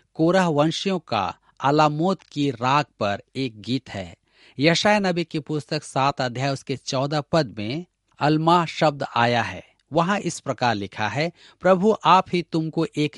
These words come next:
चिन्ह देगा। सुनो, एक कुंवारी गर्भवती होगी और पुत्र जनेगी और उसका नाम इमानुएल रखेगी।" अतः अलामोत का अर्थ है कुंवारियों के साथ,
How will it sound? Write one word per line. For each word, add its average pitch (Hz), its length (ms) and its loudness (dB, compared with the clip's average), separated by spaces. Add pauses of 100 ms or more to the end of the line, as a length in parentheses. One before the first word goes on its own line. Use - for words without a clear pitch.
(120)
चिन्ह 156 260 -2
देगा। 98 480 -6 (180)
सुनो, 127 540 -4 (240)
एक 208 200 4
कुंवारी 156 360 2
गर्भवती 131 500 -2
होगी 135 380 -4
और 127 280 -2
पुत्र 151 400 -6
जनेगी 110 600 -4 (260)
और 170 200 6
उसका 165 320 -6
नाम 143 360 -4
इमानुएल 127 480 -4
रखेगी।" 101 560 -8 (280)
अतः 147 420 0 (240)
अलामोत 156 580 2
का 151 140 0
अर्थ 170 440 0
है 117 260 -4 (220)
कुंवारियों 160 480 0
के 123 180 -8
साथ, 98 380 -4